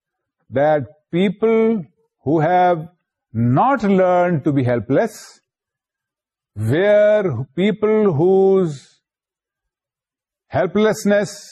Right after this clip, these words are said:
is not learned, people who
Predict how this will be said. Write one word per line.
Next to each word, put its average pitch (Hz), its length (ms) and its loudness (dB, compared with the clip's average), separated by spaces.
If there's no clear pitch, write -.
is 151 260 -2
not 220 340 0
learned, 123 920 0
people 214 680 0
who 165 80 0